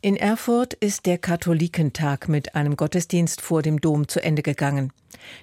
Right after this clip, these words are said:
Der Vorsitzende der Deutschen Bischofskonferenz Betzing rief zu mehr Zuversicht auf. Religionen könnten den Menschen einen Sinn geben, der christliche Glaube könne entlasten, sagte Betzing.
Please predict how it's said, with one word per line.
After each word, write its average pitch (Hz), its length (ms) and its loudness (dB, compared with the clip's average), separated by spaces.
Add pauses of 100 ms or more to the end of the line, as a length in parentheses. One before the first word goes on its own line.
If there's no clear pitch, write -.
Der 151 100 -2
Vorsitzende 160 560 0
der 151 140 0
Deutschen 151 400 0
Bischofskonferenz 165 880 -2
Betzing 196 500 0 (100)
rief 196 360 2
zu 190 180 0
mehr 190 380 2
Zuversicht 165 680 -2
auf. 147 360 0 (520)
Religionen 202 680 4
könnten 170 540 2
den 151 240 2
Menschen 170 400 0
einen 156 280 2
Sinn 185 300 4
geben, 147 440 0
der 139 160 -2
christliche 170 580 -2
Glaube 170 460 0
könne 175 520 0
entlasten, 175 720 0 (380)
sagte 160 340 -2
Betzing. 160 460 -4